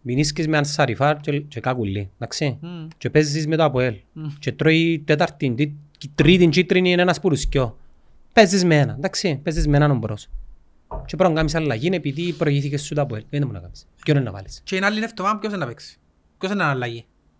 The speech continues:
Speaker 2: Εφάτσισε, ρε, να κάτσει ένα μήνα έξω.
Speaker 1: Βε-
Speaker 2: Ποια είναι η αλλαγή σου; Παίζει ο Ασ-, εφάτσισε ο Κακουλής, παίζει ο Καρίμ και παίζει με τον Απόλλωνα,
Speaker 1: Κα-,
Speaker 2: με
Speaker 1: κανον-
Speaker 2: ένα σέντερφορ. Ποιος είναι η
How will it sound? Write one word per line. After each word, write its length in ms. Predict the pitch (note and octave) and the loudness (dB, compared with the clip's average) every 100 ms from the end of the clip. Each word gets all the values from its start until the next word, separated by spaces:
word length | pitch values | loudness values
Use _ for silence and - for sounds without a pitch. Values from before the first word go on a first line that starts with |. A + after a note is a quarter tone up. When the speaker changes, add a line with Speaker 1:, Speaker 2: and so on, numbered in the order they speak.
| _ | _
Speaker 2:
Εφάτσισε, 500 | G3+ D#4 - C4 F#3 | 0 2 2 0 0
ρε, 240 | F#3 C#4 | 2 0
να 120 | D4+ D4 | 2 4
κάτσει 300 | D4+ - C#4+ | 4 2 -2
ένα 140 | C4 | -2
μήνα 260 | B3+ B3+ B3+ | -2 -4 -6
έξω. 300 | B3 - _ _ | -8 -18 _ _
Speaker 1:
Βε- 300 | C3 D3 D3+ - - | -6 -6 -6 -12 4
Speaker 2:
Ποια 180 | D#4 | 6
είναι 100 | F#4 | 8
η 20 | F4 | 8
αλλαγή 320 | B3+ F3+ C3+ | 8 6 4
σου; 220 | - - _ _ _ _ _ - _ | -6 -18 _ _ _ _ _ -20 _
Παίζει 300 | D4 F4 E4 | 8 10 10
ο 40 | |
Ασ-, 140 | E4 - B3 | 8 8 6
εφάτσισε 400 | D#4 F4 D#4+ D4 | 6 6 4 8
ο 40 | |
Κακουλής, 360 | C4+ A#3+ C#4 - | 8 6 0 0
παίζει 320 | D#4+ D4 E4 | -2 0 0
ο 60 | E4 | 2
Καρίμ 480 | C4 B3+ C#4+ F4 G#4 - _ _ | 4 4 4 0 -6 -16 _ _
και 120 | C#4+ | -2
παίζει 160 | F4 D#4+ | 0 0
με 80 | |
τον 400 | F4 E4+ D#4+ D4 C#4+ | 2 6 6 6 6
Απόλλωνα, 440 | C#4+ D#4+ B3+ G#3 | 6 6 6 6
Speaker 1:
Κα-, 200 | D#4 F4+ - | 6 4 -2
Speaker 2:
με 80 | - | 2
Speaker 1:
κανον- 240 | C#4 E4+ | 6 10
Speaker 2:
ένα 80 | F4+ | 8
σέντερφορ. 520 | - G4 F#4 D4 A3+ | 8 4 6 4 4
Ποιος 140 | - G4 | 0 2
είναι 160 | |
η 20 | A4+ | 4